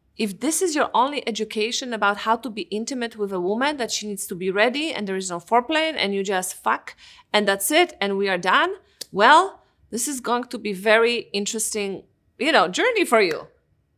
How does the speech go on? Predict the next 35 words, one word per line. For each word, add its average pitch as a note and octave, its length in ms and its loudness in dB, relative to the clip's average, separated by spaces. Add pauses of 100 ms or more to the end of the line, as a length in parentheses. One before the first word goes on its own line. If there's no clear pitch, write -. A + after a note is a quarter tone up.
(120)
because D4+ 480 4
regular E4 560 2
women D#4 400 0
don't B3 260 0
work G4 200 -2
that C#4 240 -4
way. - 280 -8 (1120)
And A3+ 160 2
as A3+ 280 2
Esther C4 280 0
Per-, B3 280 -4
Perel A3+ 380 -2
says, A#3+ 580 -2 (320)
the A3+ 160 2
next C4 360 0 (140)
orgasm A3 720 -2
starts A3+ 520 0
at A#3 120 -4
the A#3+ 160 -4
end F#3+ 200 -4
of A3+ 120 -8
the C4+ 80 -8
previous G4+ 460 -2
one. D#3+ 320 -4
And A3+ 200 0
what A#3+ 280 -2
does D4+ 260 -2
that E4+ 260 -2
mean? F4+ 340 -4 (380)
It C#4 180 -4
means D4+ 400 0 (240)
for - 400 4
a D4+ 100 6
man E4+ 340 2
to E4 140 -4